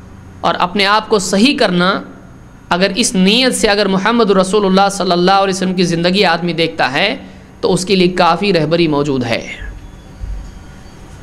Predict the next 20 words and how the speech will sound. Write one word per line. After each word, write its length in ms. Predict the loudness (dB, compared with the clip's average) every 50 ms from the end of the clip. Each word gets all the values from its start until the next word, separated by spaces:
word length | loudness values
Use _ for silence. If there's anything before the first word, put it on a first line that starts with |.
| -20 -20 -20 -20 -20 -18 -18 -18 -18 -18 -18 -18 -18 -18 -20 -18 -4 -2
इसीलिए 300 | 0 2 2 4 4 4
अल्लाह 240 | 4 4 2 2 2 2
ताला 240 | 0 2 2 2
ने 100 | 2 0
फरमाया 460 | 0 0 2 2 2 4 4 4 2 0 -2 -6 -16 -20 -20 -20 -20 -20 -20 -6 -4
कि 80 | 0
"ए 180 | 2 2 2 2
नबी, 220 | 2 2 2 2 0
हमने 220 | 0 0 0 0 2
आपको 500 | 2 4 4 2 2 0 2 4 4 4 4 4 0 -4 -10 -14 -16 -18 -20 -20 -20 -20 -20 -20 -14 -10 -2
गवाह 400 | 0 2 2 4 4 4 2 2
बनाकर 420 | 2 2 2 2 2 2 0 -4 -4
भेजा 300 | -2 -4 -4 -4 -4 -6
है, 200 | -6 -8 -12 -16 -20 -20 -20 -20 -20 -20 -20 -20 -20 -20 -20 -20 -20 -20 -4 0
खुशखबरी 440 | 0 0 2 0 2 2 2 2 4
देने 260 | 4 4 4 4 4
वाला 240 | 4 4 4 2 2 2
बनाकर 360 | 2 0 0 0 -2 -4 -4
भेजा 260 | -2 -4 -4 -4 -6
है 180 | -8 -8 -12